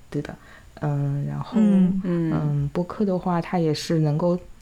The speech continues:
Speaker 1: 催人去学习新的知识，这个就是你从一个制作者的角度来说了，就是大家很简单，就是每，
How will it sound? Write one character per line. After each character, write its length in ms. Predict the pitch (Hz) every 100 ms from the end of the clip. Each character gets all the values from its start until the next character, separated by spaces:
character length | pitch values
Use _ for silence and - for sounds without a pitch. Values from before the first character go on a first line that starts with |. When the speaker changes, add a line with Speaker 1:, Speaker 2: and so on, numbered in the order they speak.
| - - - - -
Speaker 1:
催 280 | - 240 233
人 220 | 156 151
去 420 | - - 175 170
学 200 | - 160
习 120 | -
新 180 | - 214
的 80 | 202
知 180 | 208 254
识， 140 | 208
这 140 | -
个 100 | 359
就 120 | 247 220
是 120 | 196
你 140 | 143
从 300 | 123 143 147
一 80 | 156
个 80 | 160
制 200 | - 254
作 180 | 214 151
者 180 | 139
的 100 | 113
角 220 | 131 - 151
度 140 | 123
来 200 | 113 143
说 240 | - -
了， 180 | - - - - - - - - -
就 120 | - 185
是 100 | -
大 180 | 165
家 360 | 156 147 147 - - -
很 200 | - 151
简 100 | 139
单， 140 | 120
就 100 | 147
是 160 | - 143
每， 240 | 135